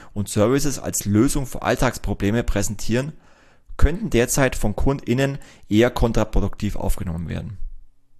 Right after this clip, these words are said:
Auch läppisch wirkender Humor könnte im Kontext derzeit suboptimal wirken. Auch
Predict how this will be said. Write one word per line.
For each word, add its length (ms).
Auch 240
läppisch 580
wirkender 440
Humor 420
könnte 320
im 240
Kontext 680
derzeit 400
suboptimal 720
wirken. 300
Auch 460